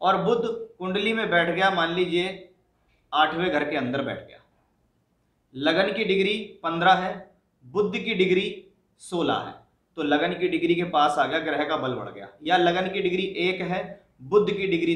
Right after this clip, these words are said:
तीन है, तो भी वो लगन की डिग्री के पास हो गया। अब ये देखना है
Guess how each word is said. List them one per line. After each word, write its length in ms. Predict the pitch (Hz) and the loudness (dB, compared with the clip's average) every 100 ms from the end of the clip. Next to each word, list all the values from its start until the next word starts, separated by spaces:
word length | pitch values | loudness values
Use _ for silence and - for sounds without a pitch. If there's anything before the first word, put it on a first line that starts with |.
| 170 | -2
तीन 240 | 185 202 | -6 -4
है, 180 | 185 185 185 - _ | -2 -2 -4 -12 _
तो 120 | 160 | -8
भी 120 | 151 156 | -2 0
वो 100 | 156 | 0
लगन 320 | 143 139 139 | 0 -2 -4
की 100 | 147 | -6
डिग्री 300 | 127 117 117 | -6 -6 -6
के 60 | - | -8
पास 280 | - 90 - | -10 -14 -16
हो 40 | |
गया। 180 | 95 - _ _ _ _ _ _ _ _ - | -20 -20 _ _ _ _ _ _ _ _ 2
अब 500 | 196 226 226 - - _ _ - | 4 4 -4 -10 -20 _ _ -12
ये 240 | 131 202 | 0 2
देखना 420 | 208 202 196 202 | 2 0 0 0
है 220 | 196 196 | 2 2